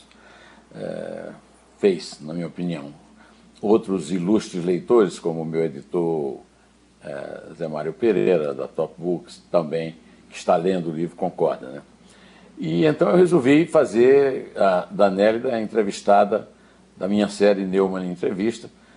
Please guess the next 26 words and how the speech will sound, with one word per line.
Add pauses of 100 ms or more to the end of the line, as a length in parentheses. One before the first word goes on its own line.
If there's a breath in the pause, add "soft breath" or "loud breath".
(180 soft breath)
que
eu
pus
hoje,
no,
é,
no,
ele
está
no,
desde
sábado,
no, (640)
a
entrevista
está
desde
sábado (520 soft breath)
no, (600)
no
canal
que
eu
tenho
no
YouTube,